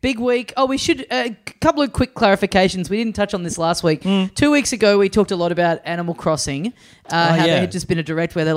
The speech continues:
Speaker 1: like, "This will be out in a few months."
Speaker 2: Yes.
Speaker 1: And then, but when we recorded, you had been able to get it, Ben, on your Google phone.
Speaker 2: Yes.
Speaker 1: And then an hour after that, all of us were able to get it.
Speaker 2: Yeah.
Speaker 1: It,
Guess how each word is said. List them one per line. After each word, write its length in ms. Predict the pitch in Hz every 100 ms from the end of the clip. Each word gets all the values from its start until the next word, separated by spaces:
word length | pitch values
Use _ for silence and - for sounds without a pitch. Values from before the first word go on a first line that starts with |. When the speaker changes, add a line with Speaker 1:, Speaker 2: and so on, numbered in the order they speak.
| 151
Speaker 1:
like, 80 |
"This 140 | 190 -
will 60 | 156
be 160 | 160
out 100 | 143
in 80 | 139
a 40 |
few 200 | 135 147
months." 320 | 143 131 202 -
Speaker 2:
Yes. 380 | 120 101 - - _
Speaker 1:
And 220 | 185 185
then, 220 | 185 190 170
but 400 | 185 - 185 -
when 180 | 214
we 100 | 233
recorded, 600 | 208 190 214 214 185 156 -
you 300 | 170 240 240
had 120 | 180
been 120 | 180
able 220 | 165 156
to 100 | 151
get 180 | 151 156
it, 220 | 156 -
Ben, 180 | 151 151
on 100 | 156
your 140 | 156
Google 320 | 151 170 175 160
phone. 320 | 147 135 131
Speaker 2:
Yes. 420 | 120 131 - - _
Speaker 1:
And 180 | 185 202
then 100 | 208
an 100 | 202
hour 300 | 220 247 202
after 260 | 165 156 151
that, 260 | 147 147 -
all 180 | 254 254
of 80 | 180
us 140 | -
were 100 | 160
able 200 | 151 151
to 80 | 151
get 200 | 143 139
it. 140 | 151
Speaker 2:
Yeah. 460 | 123 127 156 156 107
Speaker 1:
It, 140 | 143